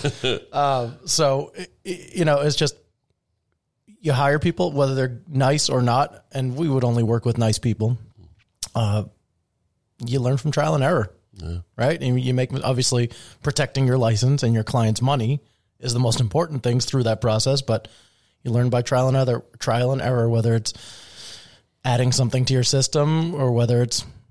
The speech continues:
Speaker 1: replacing the people that just aren't right for your team. And listen,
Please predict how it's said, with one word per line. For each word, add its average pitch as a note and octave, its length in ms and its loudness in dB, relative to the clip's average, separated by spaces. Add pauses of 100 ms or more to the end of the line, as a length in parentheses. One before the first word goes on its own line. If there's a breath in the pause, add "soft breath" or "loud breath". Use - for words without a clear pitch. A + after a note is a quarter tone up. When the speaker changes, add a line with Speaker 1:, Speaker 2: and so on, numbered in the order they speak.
(100)
Speaker 1:
replacing A#2 440 0
the A#2 80 0
people B2+ 300 -2
that B2 240 -2
just B2 200 -2
aren't A#2 140 2
right C3 160 -2
for C3+ 80 -4
your C3+ 100 0
team. C#3 260 0
And C3+ 140 0
listen, A#2 320 -2